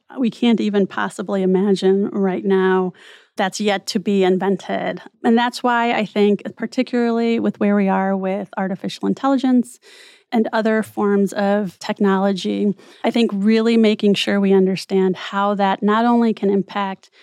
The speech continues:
the advisor's experience and their investor's experience, but also our own.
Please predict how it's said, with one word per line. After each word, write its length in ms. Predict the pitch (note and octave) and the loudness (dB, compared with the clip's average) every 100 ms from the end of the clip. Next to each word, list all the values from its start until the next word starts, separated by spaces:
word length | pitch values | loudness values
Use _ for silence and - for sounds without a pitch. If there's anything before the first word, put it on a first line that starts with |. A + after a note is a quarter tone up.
| _ | _
the 180 | G#3+ G#3 | -4 -2
advisor's 680 | G3 F3+ E3+ G3 B3 C4 B3 | -2 -4 -2 0 0 0 0
experience 720 | C#4 - C4+ C4+ C4+ C4+ - | -6 -4 -2 -2 0 -2 -2
and 160 | G3 | 0
their 100 | F#3+ | 2
investor's 540 | F#3 F3 F#3 - B3+ A#3+ | 2 0 -4 -4 -2 -2
experience, 720 | C4+ - C#4+ C#4+ C#4+ C#4+ C#4 | -8 -4 0 0 2 0 -2
but 140 | A3 - | -6 -4
also 340 | A#3 A#3+ - | -4 -4 -2
our 260 | A#3+ G#3+ G3 | 0 0 0
own. 440 | G3 G#3+ F#3+ - | 0 2 2 0